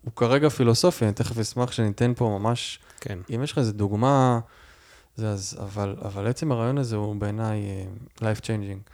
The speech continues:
Speaker 1: אבל אם סתם ניקח דוגמה של מישהו שמגיע עם קשיי פרנסה, אה, זוגיות, אה,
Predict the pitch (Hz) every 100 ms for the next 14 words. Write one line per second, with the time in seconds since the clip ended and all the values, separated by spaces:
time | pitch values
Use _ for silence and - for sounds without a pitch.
0 | - - - _ - 107 110 143 - _
1 | _ _ - - 170 165 135 123 147 151
2 | 147 151 156 127 113 110 123 131 131 -
3 | 117 113 120 120 113 110 104 104 - 101
4 | - 101 98 - 165 202 175 123 104 101
5 | 98 92 101 104 117 202 226 170 123 -
6 | - 110 107